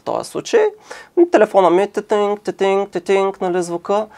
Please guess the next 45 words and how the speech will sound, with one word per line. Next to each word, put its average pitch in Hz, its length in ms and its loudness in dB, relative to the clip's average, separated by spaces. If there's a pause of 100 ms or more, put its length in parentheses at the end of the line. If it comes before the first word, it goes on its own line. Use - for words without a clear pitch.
(280)
И 202 60 0
аз, 196 280 4
а, 190 280 6
е 190 60 2
така 185 240 2
на 170 120 4
майтап 165 480 2
ги 151 100 0
закачам, 156 500 0
викам: 170 240 0
„Чувате 196 300 -2
ли, 240 80 4
момчета, 170 540 0
то 185 80 -2
е 185 180 2
звука 160 280 0
на 180 160 2
парите.“ 170 460 2 (580)
И 208 80 -8
те 415 120 8
не 349 100 10
ми 349 80 8
обърнаха 302 500 4
внимание, 160 360 2
обаче 214 340 2
после 190 340 -2
им 165 100 0
разказах. 143 720 -2 (680)
А, 151 360 6
след 214 220 2
като 226 240 0
им 185 140 4
разказах, 185 720 2
явно 170 760 2
идеята 160 500 2
в 135 220 -2
тях 151 300 2
озря 139 340 2
за 143 100 -6
това 135 240 0
нещо 147 340 -4
и 196 100 2
решиха 165 340 -6
да 147 120 0
б-, 135 200 -6